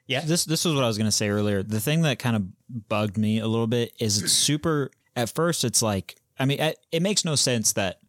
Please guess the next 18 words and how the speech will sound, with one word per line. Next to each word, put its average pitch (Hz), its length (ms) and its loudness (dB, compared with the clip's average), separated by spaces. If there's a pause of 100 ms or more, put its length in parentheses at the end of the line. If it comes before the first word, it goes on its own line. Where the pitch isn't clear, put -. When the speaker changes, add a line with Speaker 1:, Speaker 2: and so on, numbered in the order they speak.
Speaker 2:
one 120 420 0
of 110 160 0
the 110 140 -2 (240)
people 110 320 0
would 101 140 0
be 92 100 -2
carried 101 400 -2
forward 98 380 -2
to 101 120 -2
a 90 40 -2
different 90 260 -2
reality, 101 540 0 (180)
but 113 180 -2
it's - 140 -4
comic 101 300 -4
book, 85 180 -4
so 85 160 -2
whatever. 80 360 -2